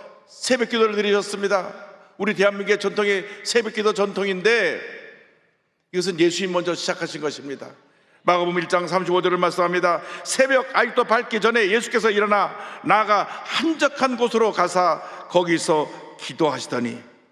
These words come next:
제자를 택하실 때는 밤을 새우시면서 철야 기도를 드리셨습니다. 누가복음 육 장 십이 절입니다.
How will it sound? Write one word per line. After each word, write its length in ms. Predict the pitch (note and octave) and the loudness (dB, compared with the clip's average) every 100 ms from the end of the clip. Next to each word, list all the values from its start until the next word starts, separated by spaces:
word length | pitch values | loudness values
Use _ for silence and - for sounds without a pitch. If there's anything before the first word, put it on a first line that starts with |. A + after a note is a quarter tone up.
| _ _ _ _ _ _ _ _ _ _ _ | _ _ _ _ _ _ _ _ _ _ _
제자를 400 | - F#3+ G#3 G#3 | -2 0 2 0
택하실 340 | F#3+ G3 G#3+ F#3+ | -2 -2 -2 0
때는 340 | G#3+ G#3+ G#3 | -2 0 -6
밤을 300 | - G#3+ C4+ | 0 2 2
새우시면서 760 | - A#3+ A3 A3+ A3+ G3+ G#3+ F#3 - - | 2 0 0 -2 -2 0 -2 -2 -6 -6
철야 220 | - C4 | 0 2
기도를 240 | A3 G#3+ F#3+ | 2 2 2
드리셨습니다. 720 | F#3 F#3+ - F#3 F#3 F#3+ D#3+ - - | 2 0 0 -2 0 0 -2 -8 -2
누가복음 340 | G3+ G3+ F#3+ | 2 2 0
육 100 | F3+ | -2
장 160 | - F#3+ | -2 -2
십이 280 | - A3+ F#3+ | -4 -6 0
절입니다. 520 | G3 F3+ F#3+ F#3 E3+ | 0 2 2 2 0